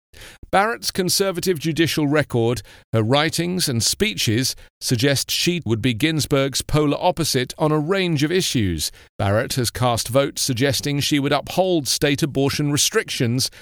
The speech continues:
that Ginsburg found violated the Constitution. Barrett also favors a more expansive interpretation of gun rights.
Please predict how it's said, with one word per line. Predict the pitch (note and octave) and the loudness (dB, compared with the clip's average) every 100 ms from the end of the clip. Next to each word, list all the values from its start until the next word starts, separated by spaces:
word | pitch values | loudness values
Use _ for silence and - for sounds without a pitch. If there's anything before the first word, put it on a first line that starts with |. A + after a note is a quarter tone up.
| - | -8
that | D#3+ D#3 | -4 -4
Ginsburg | - A#3 G#3+ - A2+ G#2+ | -2 0 0 2 2 2
found | - A2 G#2+ C#3 | 0 0 0 0
violated | A#2+ C3 E3+ F#3 A#2 A2 C#3 C#3 | 0 2 2 2 0 0 0 -2
the | D3+ | -2
Constitution. | D3 C#3 - C3+ - G#3 - F#2+ D2 C#2+ _ _ _ - - - | 0 0 -2 -2 0 0 0 -2 -4 -10 _ _ _ -20 -20 -10
Barrett | - G2 G#2+ - | -2 0 0 -2
also | - F3+ D#3+ B2 A2+ | 0 2 2 2 0
favors | - A#2+ A#2 B2+ A#2+ - | 2 2 2 0 -2 0
a | |
more | C#3 C#3+ C#3+ | 0 2 0
expansive | - - F3 E3 D3+ D#3 | -2 0 0 0 0 -2
interpretation | D3+ C#3+ D#3 D3+ C#3 F#3 G#3 - A#2 A#2 - _ | 0 0 0 -2 0 0 0 0 0 0 -4 _
of | D#3+ C#3 | -4 -2
gun | - C3 B2 B2 | 0 2 2 0
rights. | E3 C3+ D2 - - - | 0 0 -4 -4 -4 -4